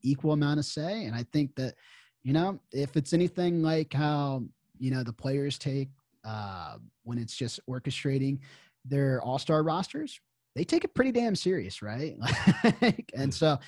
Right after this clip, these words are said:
Speaker 1: it sounds like right now it's just sports and broadcasters vote, but why not let the players be a part of it?
Speaker 2: We can let the players be a part of it, but I d-, I do like the idea of, of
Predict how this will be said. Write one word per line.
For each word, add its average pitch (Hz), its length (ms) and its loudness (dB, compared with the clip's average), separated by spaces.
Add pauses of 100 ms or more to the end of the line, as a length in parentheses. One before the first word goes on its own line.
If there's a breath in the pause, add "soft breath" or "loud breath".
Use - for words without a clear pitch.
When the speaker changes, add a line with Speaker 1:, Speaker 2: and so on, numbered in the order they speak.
(220 loud breath)
Speaker 1:
it 180 100 2
sounds 233 260 4
like 180 140 2
right 147 140 2
now 120 120 -2
it's 107 100 -8
just - 180 -8
sports 107 320 -12
and 107 80 -10
broadcasters 107 600 -12
vote, 113 220 -10 (100)
but 92 160 -14 (880 soft breath)
why 208 140 -2
not 143 120 -4
let 107 100 -8
the - 60 -20
players 92 300 -16
be 90 120 -16
a - 40 -18
part - 220 -18
of 55 100 -20
it? 62 100 -20 (320 soft breath)
Speaker 2:
We 311 80 8
can 285 80 8
let 226 140 8
the 139 60 2
players 175 240 8
be 135 100 6
a 120 40 8
part 117 200 4
of 101 60 2
it, 92 40 -4
but 117 100 6
I 123 80 8
d-, 117 180 2
I 127 80 8
do 127 200 8
like 156 220 6
the 127 100 6
idea 107 360 8
of, 107 240 2
of 101 400 0